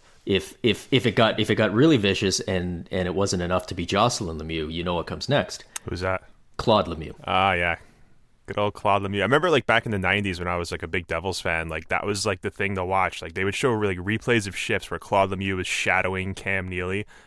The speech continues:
Speaker 2: That was the excitement. Like, "Oh, here comes the Bobby Carpenter line to shadow Cam Neely's line." And you were like, "Wow, this is awesome." Meanwhile, it's, like, one nothing for the third straight game with two minutes to go in the third period.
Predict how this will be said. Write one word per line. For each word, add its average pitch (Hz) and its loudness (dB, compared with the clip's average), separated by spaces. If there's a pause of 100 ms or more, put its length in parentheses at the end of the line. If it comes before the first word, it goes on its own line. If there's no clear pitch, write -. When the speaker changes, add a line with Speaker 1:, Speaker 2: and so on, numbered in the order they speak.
Speaker 2:
That 107 2
was 107 0
the 110 2
excitement. 101 -2
Like, 104 -4
"Oh, 123 6
here 123 2
comes 139 2
the 110 2
Bobby 113 4
Carpenter 104 0
line 87 -4
to 87 -10
shadow 101 0
Cam 98 -4
Neely's 95 -4
line." 85 -8
And 87 -12
you 90 -8
were 92 -4
like, 92 -8
"Wow, 139 2
this - -2
is - -2
awesome." 113 2
Meanwhile, 98 -2
it's, - -8
like, 92 -6
one 98 -2
nothing 95 -6
for 110 -8
the 92 -8
third 92 -8
straight 92 -6
game 92 -6
with 92 -12
two - -10
minutes 95 -8
to 92 -12
go 90 -8
in 90 -10
the 87 -14
third 90 -12
period. 95 -6